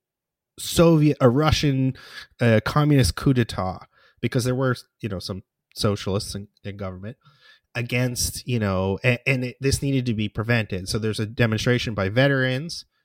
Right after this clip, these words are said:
by many of these kind of fascist and far right leagues, which hadn't become one party, but were many little or, you know, medium sized groups centering on different figures. And they surround, they, they attempted to surround the,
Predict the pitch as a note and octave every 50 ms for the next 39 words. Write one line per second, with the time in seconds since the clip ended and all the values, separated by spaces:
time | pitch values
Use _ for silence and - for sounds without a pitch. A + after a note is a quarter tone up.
0 | _ _ _ _ _ _ - G#2+ G#2+ A2 A2 - _ _ _ _ _ - C3 B2
1 | C3 D3 E3+ G3 A3+ A3 F#3+ F3+ E3 C#3+ C3 - - _ _ _ _ _ _ _
2 | _ _ _ _ _ _ _ _ _ _ - - - E3 D#3 C#3 - - - C3+
3 | C3+ C#3 - - C#3+ A#2 - C3+ B2 - - B2 A#2+ A#2+ A#2+ A#2+ A#2 A2 A2+ A2+
4 | A2+ A#2 B2+ C3+ C#3 - - - A#2 G#2+ - - C3 C3 C3+ C#3+ C#3 - _ -
5 | - A#2 - - A#2+ A2+ A2 A2 A2 A#2 A#2+ A2 - - G#2+ A2 A#2 A#2+ A#2+ A#2+
6 | A2+ G#2 G2+ G2+ G#2 G#2+ G#2+ A2 A2+ G#2+ G#2+ A2 G#2+ G#2+ G#2+ G#2 G2+ G2+ F#2+ -
7 | - G#2+ F#2+ F#2 - _ _ - F3 C3 G#2+ - - A2+ A2+ A2+ A2+ A#2 A#2 -
8 | - G#2 G#2 G#2 - - A2 G#2+ A2+ A2+ - - _ - - - _ _ - -
9 | - C#3 B2+ A2 B2+ A#2+ A2+ G#2+ G2+ G2+ G#2+ G#2 - A2+ G#2 - - G#2 G2+ G#2
10 | G#2 G#2+ A2 B2 - - - _ _ _ _ _ _ _ _ _ _ _ _ -
11 | C#3+ C3+ C3 C3 C3+ C3+ C#3 C3 C3 C3 B2+ - - - - C3+ C3 C3+ D3 D#3+
12 | E3 E3 C3+ B2 B2 A#2 A#2 - C3 B2+ A#2+ A2+ - - C#3 C3 C3 C3+ B2+ -
13 | A2+ - - - A2 G#2+ G#2+ G#2 G#2 G#2+ G#2+ G#2+ G2+